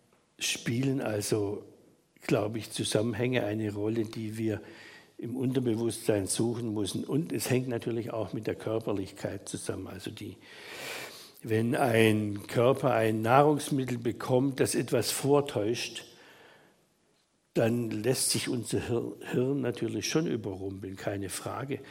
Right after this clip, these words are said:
Wir essen zum Beispiel so eine, äh, meinetwegen Blumenkohl, der aber gar kein Blumenkohl ist, dann ist das für unser Hirn vielleicht ein Reiz, aber unser Magen, der ist eigentlich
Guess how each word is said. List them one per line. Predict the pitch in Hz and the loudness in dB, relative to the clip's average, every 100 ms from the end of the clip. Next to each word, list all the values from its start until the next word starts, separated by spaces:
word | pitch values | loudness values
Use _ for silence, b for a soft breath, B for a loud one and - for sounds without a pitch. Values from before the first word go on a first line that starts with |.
| B B B B - | B B B B -4
Wir | 117 | 2
essen | 117 - 101 | 2 2 0
zum | 120 | 0
Beispiel | 107 98 - | 0 -2 -4
so | 95 - 107 | -2 0 0
eine, | 98 95 90 87 - - B B B B B B B B - - - 302 - _ - | 0 -2 -4 -6 -16 -20 B B B B B B B B -20 -18 -20 -20 -20 _ -12
äh, | - 107 101 | -8 -6 -6
meinetwegen | 104 107 110 110 101 104 98 | -4 -4 0 2 2 2 -2
Blumenkohl, | 107 127 131 123 - 127 | 0 0 0 -2 0 2
der | 117 107 | 4 2
aber | 101 107 | 2 0
gar | 123 107 104 - | 2 2 2 -4
kein | - 117 | -6 -4
Blumenkohl | 101 120 117 110 - 110 117 | -2 -2 -2 -2 -2 -2 -2
ist, | 139 - - - - B B B B B B _ | -4 -6 -8 -12 -16 B B B B B B _
dann | - 117 120 | 2 4 4
ist | 135 - | 0 0
das | 135 - | 0 2
für | - | 0
unser | 120 113 120 | 2 0 0
Hirn | 101 135 160 | 2 0 0
vielleicht | 135 117 107 110 | 0 2 2 0
ein | 107 | -4
Reiz, | 107 98 101 123 170 - - - - - B B B B - | -4 -2 2 2 2 2 0 -2 -8 -18 B B B B -4
aber | 123 120 | -2 0
unser | 127 113 131 | -2 0 2
Magen, | 117 104 110 123 175 175 170 - - - | 2 2 2 2 -2 -4 -6 -18 -10 -8
der | - | -6
ist | 101 | -4
eigentlich | - 110 98 | -4 -4 -6